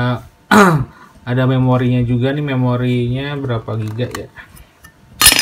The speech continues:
Ini ada memorinya juga. Nih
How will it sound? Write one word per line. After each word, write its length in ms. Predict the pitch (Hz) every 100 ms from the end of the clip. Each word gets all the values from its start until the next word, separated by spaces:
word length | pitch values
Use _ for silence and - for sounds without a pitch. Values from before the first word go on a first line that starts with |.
| - - - - - - -
Ini 80 | 120
ada 160 | 127 127
memorinya 400 | 123 123 120 120
juga. 480 | 120 127 147 156 -
Nih 480 | 131 147 151 151